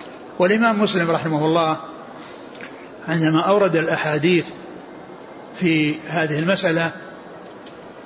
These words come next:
جمع الأحاديث المتعلقة بالوضوء مما مست النار، ثم عقبها بأحاديث ترك الوضوء مما مست النار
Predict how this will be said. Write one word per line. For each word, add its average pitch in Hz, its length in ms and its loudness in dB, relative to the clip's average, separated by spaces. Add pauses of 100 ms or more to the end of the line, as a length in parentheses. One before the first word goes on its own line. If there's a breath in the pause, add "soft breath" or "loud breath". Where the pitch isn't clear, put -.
(220)
جمع 196 300 4
الأحاديث 170 540 2
المتعلقة 180 600 2
بالوضوء 180 400 6
مما 175 240 4
مست 156 240 0
النار، 147 240 0 (1300)
ثم 220 300 6
عقبها 202 1000 4
بأحاديث 170 640 4 (240)
ترك 190 240 4
الوضوء 202 340 8
مما 180 220 4
مست 170 140 -2
النار 147 260 -4